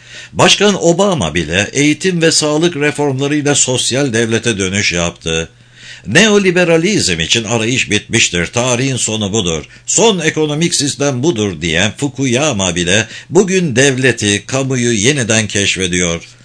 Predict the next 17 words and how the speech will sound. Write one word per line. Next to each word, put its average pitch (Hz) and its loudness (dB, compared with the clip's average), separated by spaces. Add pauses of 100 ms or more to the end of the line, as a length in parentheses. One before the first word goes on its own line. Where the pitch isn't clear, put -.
(180)
Olanlar 117 0
hiç 180 -4
şaşırtıcı 110 0
değil. 82 0 (520)
Şu 240 0
bilgi 160 2
önemlidir. 92 0 (2250)
Kondratyev 139 0
dalgaları. 76 -6 (720)
Nikolay 196 4
Kondratyev 165 0
adını 147 -2
duydunuz 131 -2
mu? 78 -6 (220)
Rus 143 0
Marksist 131 -2
ekonomist. 82 -4